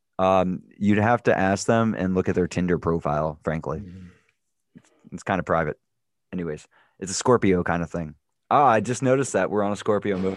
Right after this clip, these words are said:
Speaker 1: That must be where these are coming from. They're, like, birthed out of the moonsters. Um, so yeah, you wanna go first? I'm, uh,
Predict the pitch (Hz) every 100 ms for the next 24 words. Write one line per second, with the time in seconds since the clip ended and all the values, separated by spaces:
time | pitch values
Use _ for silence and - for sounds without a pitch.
0 | - 90 98 - 98 95 95 87 87 90
1 | 90 85 87 85 76 - 98 101 90 -
2 | 101 95 92 95 95 95 101 101 92 90
3 | - _ - - - - 113 120 113 104
4 | 95 - 190 220 196 - 185 165 101 -
5 | 123 170 185 196 233 - - 139 127